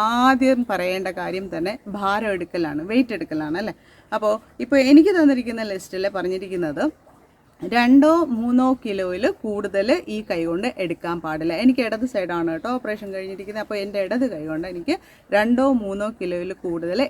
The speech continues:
എടുക്കാൻ പാടില്ല. ഇതേ അളവ് തന്നെ നാട്ടിൽ എൻ്റെ ഒരു ഫ്രണ്ട് പറഞ്ഞത്, നാട്ടിലെ ഡോക്ടർ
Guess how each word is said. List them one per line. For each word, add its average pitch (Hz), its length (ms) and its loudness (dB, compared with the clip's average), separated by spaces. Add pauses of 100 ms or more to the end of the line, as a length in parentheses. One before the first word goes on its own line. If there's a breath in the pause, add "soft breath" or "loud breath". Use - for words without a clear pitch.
എടുക്കാൻ 170 380 -6
പാടില്ല. 151 320 -8 (680 soft breath)
ഇതേ 302 240 6 (100)
അളവ് 359 320 4
തന്നെ 190 200 2 (160)
നാട്ടിൽ 294 460 4
എൻ്റെ 240 240 0
ഒരു 247 140 -2
ഫ്രണ്ട് 233 360 0
പറഞ്ഞത്, 180 380 -2 (160)
നാട്ടിലെ 202 440 -6
ഡോക്ടർ 190 280 -6